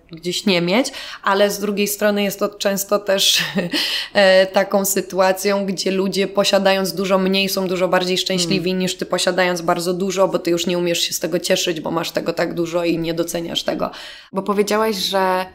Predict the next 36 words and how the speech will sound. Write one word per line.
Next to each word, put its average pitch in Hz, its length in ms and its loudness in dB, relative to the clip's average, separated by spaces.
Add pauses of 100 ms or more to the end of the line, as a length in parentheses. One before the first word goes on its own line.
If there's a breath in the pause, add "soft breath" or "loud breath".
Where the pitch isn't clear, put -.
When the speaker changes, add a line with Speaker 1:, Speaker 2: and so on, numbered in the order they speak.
(1200)
Speaker 2:
kiedy 196 220 0
podróżujemy, 185 840 2
to 240 80 -4
powinniśmy 180 520 -2
uszanować 175 800 -2
to, 165 220 2
jak 160 280 -4
jest - 520 -4 (120)
w 165 40 -12
danym 160 300 -2
miejscu 151 440 -4
Speaker 1:
Mhm. 190 640 -2 (240)
Speaker 2:
i 175 520 -4
dostosować 175 760 -2
się 156 200 -2
do 151 440 0 (200)
warunków 160 640 -2
lokalnych, 170 720 0
może 160 460 0
wręcz 165 220 -2
otworzyć 165 440 0
się 160 160 0
na 160 180 2
jakiś - 260 -10
inny 175 440 2
styl 165 400 -2
życia 170 300 -2
przez 156 200 -8
te 156 120 -6
kilka 160 280 -4
dni, 165 200 -2
tygodni, 160 400 -2
kiedy 160 200 -4
jesteśmy 160 400 -6
na 165 140 -6
obczyźnie. 160 520 -6